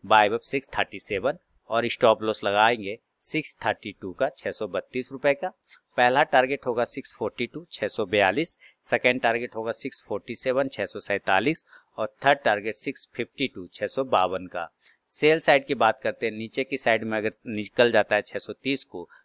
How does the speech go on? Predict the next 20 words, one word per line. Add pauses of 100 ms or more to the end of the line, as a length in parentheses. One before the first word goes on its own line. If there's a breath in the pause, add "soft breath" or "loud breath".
(140)
तो
हम
ब्रेक, (360)
सेल
करेंगे,
sell
below
six
thirty (360)
और
स्टॉप
लॉस
होगा
सिक्स (120)
थर्टी
फ़ाइव, (400)
छह
सौ
पैंतीस
का।